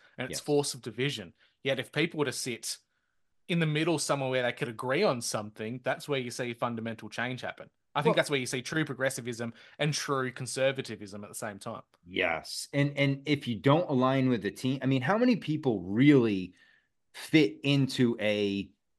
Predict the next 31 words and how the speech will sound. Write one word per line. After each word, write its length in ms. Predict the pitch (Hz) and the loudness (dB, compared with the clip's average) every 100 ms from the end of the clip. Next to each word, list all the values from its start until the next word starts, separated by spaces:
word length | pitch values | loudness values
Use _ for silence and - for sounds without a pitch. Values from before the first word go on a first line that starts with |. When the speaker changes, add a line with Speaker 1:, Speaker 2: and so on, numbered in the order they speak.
| _ | _
Speaker 2:
conservative 680 | - 135 - 123 101 110 90 | 0 2 4 4 4 0 0
liberal 320 | 110 95 95 | -2 0 -2
box? 560 | 82 98 73 - - - | 0 0 -2 -10 -10 -8
One 200 | 104 123 | -2 0
hundred 360 | 120 135 107 87 | 2 2 0 -6
percent. 400 | 95 - 104 67 _ _ _ _ _ - | -6 -2 -2 -4 _ _ _ _ _ -2
You 120 | 127 | 0
know, 80 | 135 | 4
most 360 | 135 190 202 | 6 6 6
people, 580 | - 208 165 139 120 - - 131 139 | 2 2 4 4 4 -2 -16 -12 0
your, 260 | 135 110 - | 2 2 -4
your 420 | 127 123 123 117 117 _ - | 0 4 4 4 -2 _ -2
ideas 500 | 135 135 147 165 156 | 0 0 4 4 4
kind 300 | - 170 151 | 0 0 0
of 60 | 113 | 0
mesh 680 | 123 147 117 - - - - | 0 0 -2 -4 -8 -10 -6
a 60 | 120 | 0
little 280 | 135 135 110 | 4 4 4
bit. 300 | 101 78 - _ _ | 0 -6 -12 _ _
You 120 | 107 | -4
know, 100 | 107 | -2
you 160 | 113 110 | 0 -2
cross 380 | - 147 135 - | 2 4 6 6
Speaker 1:
Like, 20 | |
I, 160 | 123 123 | 6 6
I 40 | |
Speaker 2:
lines 120 | 123 | 4
Speaker 1:
could 100 | - | 4
ne- 60 | 180 | 2
Speaker 2:
here 180 | 139 135 | 2 0
and 140 | 127 | -2